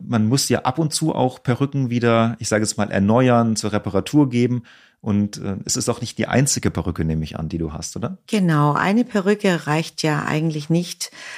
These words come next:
Speaker 2: äh, wenn man Dauerträger ist. Und, ähm, dann muss die Perücke ja ab und zu aufbereitet werden. Man gibt's ja auch mal zum Glätten, zum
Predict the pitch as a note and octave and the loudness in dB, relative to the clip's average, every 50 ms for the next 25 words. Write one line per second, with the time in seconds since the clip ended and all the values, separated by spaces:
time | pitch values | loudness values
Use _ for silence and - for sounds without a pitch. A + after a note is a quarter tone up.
0 | - - - F3 E3+ D#3 E3 D#3+ D#3 D#3 D#3 D3 D3 C#3 D#3 F#3 F#3+ - - G3+ | -10 -4 0 2 2 4 4 4 4 2 2 2 2 4 4 2 2 0 0 0
1 | G#3 G#3 G#3+ A3 - - - A3 - - - - - - - F3+ F3 F3+ F3+ F3 | 2 2 2 0 0 0 -2 -2 -2 -4 -6 -6 -4 -2 0 2 2 2 2 0
2 | F3 - - - E3+ E3 E3 E3 E3 E3 D#3 - - - - - - - - - | -2 -2 -2 0 2 2 2 2 2 0 -2 -6 -12 -18 -18 -18 -18 -18 -20 -20
3 | _ _ - E3+ E3+ E3+ E3+ F3 E3+ E3+ F3 - F#3+ F#3 F3+ - F#3+ E3+ E3+ F#3+ | _ _ 2 4 4 6 6 4 2 0 -2 0 0 0 2 2 2 2 2 2
4 | F3 G3+ G3 F#3+ F#3 F3+ E3 - - D#3+ - F3+ F3 E3+ - E3+ - F#3+ G#3+ G#3 | 4 4 4 4 4 4 2 2 0 0 0 0 0 2 2 2 4 2 2 2
5 | - A3 G3+ F#3 F#3+ F#3 F#3+ F#3 F#3+ F3+ - F3 F3+ F3 F3 F3 F3 F3 F3 F3 | 0 0 2 2 2 2 2 2 -2 -2 0 2 2 4 4 2 2 2 0 0
6 | F3 F3 F3 E3+ D#3+ D#3 D#3 D3 - E3 E3+ - - - - - D#3 D#3+ D#3+ D#3 | 2 0 0 0 0 -2 -2 -2 -2 -4 -4 -4 -2 0 0 0 0 0 0 0
7 | D3+ D3 D3 - - D3 D3+ C#3+ C#3+ C#3+ D3 - _ _ - - - - - - | 0 -2 -2 -4 -4 -2 -2 -2 -2 -4 -6 -8 _ _ -20 -18 -16 -6 0 2
8 | F#3 F#3 F#3 F#3 F#3 G3 G3 F#3+ F#3 F#3 E3+ - - - E3 D3+ D#3 D3+ D3+ D3 | 2 2 2 2 2 2 4 4 4 2 0 -2 -2 0 0 0 0 0 0 -2
9 | D3+ | -4